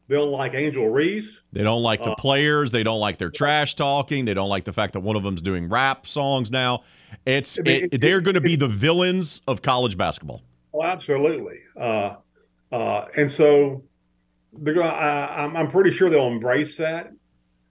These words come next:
Speaker 1: Uh, and so this is interesting. What, what, I mean, the, the challenge she has, uh, to try to, uh,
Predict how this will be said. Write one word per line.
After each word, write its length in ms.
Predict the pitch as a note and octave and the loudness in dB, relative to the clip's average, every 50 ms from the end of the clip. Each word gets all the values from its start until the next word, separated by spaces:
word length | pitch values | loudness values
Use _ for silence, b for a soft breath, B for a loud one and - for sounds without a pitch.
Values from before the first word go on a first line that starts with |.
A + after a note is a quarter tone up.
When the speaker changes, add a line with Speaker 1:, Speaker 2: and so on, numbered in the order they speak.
| _ _ - | _ _ -12
Speaker 1:
Uh, 500 | - B2+ A#2 A2+ G#2+ G#2 G2+ A2 - - - _ _ - | -6 -4 -2 -2 0 -2 -2 -4 -6 -10 -14 _ _ -4
and 120 | E3 D3+ | -2 0
so 120 | - F3 | 2 2
this 220 | E3 F3+ F#3+ - E3+ | 4 4 2 2 0
is 100 | D#3 E3 | -2 0
interesting. 420 | F3+ F3 - - D#3+ D3 C#3+ C#3 | 0 -2 -2 -2 -2 0 0 0
What, 200 | C3+ B2+ B2 - | 0 0 0 0
what, 120 | D3 C#3 C#3 | -2 -2 0
I 20 | |
mean, 160 | D3 C#3 C3 B2+ | -2 -4 -4 -4
the, 60 | A#2 | -4
the 120 | A2+ A#2+ | -4 -6
challenge 400 | A2+ - D3+ D3+ D3+ D3 A#2+ - | -4 -2 -2 0 0 0 -2 -4
she 180 | - E3 E3 D3 | -4 -4 -4 -2
has, 580 | B2 D3 D3+ C3 G#2+ - - - - - - - - | 0 0 0 0 -2 -6 -12 -18 -20 -20 -20 -14 -8
uh, 340 | C3+ A#2+ A2+ G#2+ G#2+ A2+ - - _ _ _ _ _ _ _ _ _ _ _ _ - | -6 -4 -4 -4 -6 -8 -10 -16 _ _ _ _ _ _ _ _ _ _ _ _ -6
to 140 | - C3+ A#2 | -4 -2 -2
try 280 | - - D3 C3+ C3 B2 | 0 2 2 2 2 2
to, 80 | A#2+ | 2
uh, 480 | A2+ A2+ - - E3 C3 A2 G#2+ G#2 | -2 -4 -6 -8 -8 -6 -6 -6 -8